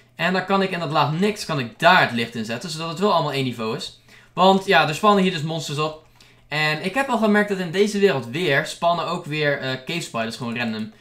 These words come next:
Dus ik, ik weet echt niet wat ik daar tegen kan doen. Volgens mij is het echt gewoon iets puur randoms. Maar deze wereld wordt toch sowieso verlicht, eh, tot en met dat er nergens iets kan spannen.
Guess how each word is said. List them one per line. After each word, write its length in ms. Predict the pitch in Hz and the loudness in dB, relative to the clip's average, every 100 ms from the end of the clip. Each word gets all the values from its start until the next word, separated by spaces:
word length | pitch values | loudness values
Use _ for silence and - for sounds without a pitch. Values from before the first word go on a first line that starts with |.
| - - _ _ | -20 -20 _ _
Dus 240 | - 131 131 | -8 -6 -6
ik, 140 | 180 | -10
ik 140 | - 220 | -6 -4
weet 140 | 226 | 0
echt 80 | 202 | 2
niet 100 | 180 | 4
wat 80 | 160 | 2
ik 60 | |
daar 120 | 156 | 2
tegen 200 | 147 139 | 0 -4
kan 120 | 147 135 | -4 -4
doen. 140 | 131 | -4
Volgens 220 | 156 165 | -6 -4
mij 100 | 180 | -4
is 60 | 156 | -4
het 80 | 156 | -6
echt 100 | 151 | -6
gewoon 140 | 156 | -6
iets 200 | 131 - | -8 -8
puur 180 | 156 147 | -6 -4
randoms. 260 | 139 139 | -2 -4
Maar 320 | 143 175 180 - | -2 -2 -2 -8
deze 260 | 151 151 156 | -8 -8 -4
wereld 200 | 156 143 | -6 -6
wordt 160 | 143 | -8
toch 160 | 165 143 | -8 -8
sowieso 540 | 156 147 135 143 139 | -4 -4 0 2 2
verlicht, 500 | 135 139 143 143 - | 0 -2 -2 -2 -8
eh, 60 | 143 | -10
tot 220 | 151 139 | -8 -6
en 80 | 135 | -4
met 160 | 127 | -4
dat 140 | 117 131 | -6 -8
er 60 | |
nergens 420 | 127 139 147 135 - | -4 -2 -2 -4 -8
iets 160 | 156 - | -12 -10
kan 160 | 127 | -12
spannen. 500 | - - 131 131 127 | -12 -8 -8 -8 -10